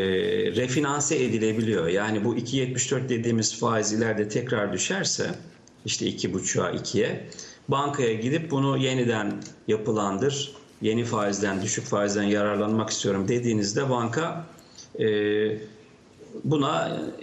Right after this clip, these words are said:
genelde pozitif cevap veriyor. Yani ben kendi, e, evimi aldığım zaman iki kere refinanse etmiştim, yaşayarak biliyorum yani. O yüzden konut kredisinde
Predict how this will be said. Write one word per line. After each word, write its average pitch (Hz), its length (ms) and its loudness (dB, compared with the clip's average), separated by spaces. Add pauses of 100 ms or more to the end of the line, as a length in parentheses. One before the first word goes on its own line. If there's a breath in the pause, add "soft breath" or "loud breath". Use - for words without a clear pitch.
genelde 139 500 0
pozitif 131 420 -2
cevap 85 400 -2
veriyor. 85 240 0
Yani 95 300 0
ben 101 180 0
kendi, 98 360 0
e, 92 580 2
evimi 98 260 2
aldığım 92 380 0
zaman 107 280 0
iki 104 200 -4
kere 98 260 2
refinanse 90 560 0
etmiştim, 101 480 0
yaşayarak 90 600 0 (260 loud breath)
biliyorum 101 420 2
yani. 95 340 0 (200 loud breath)
O 123 120 4
yüzden 147 400 0 (400 loud breath)
konut 156 340 0
kredisinde 143 920 0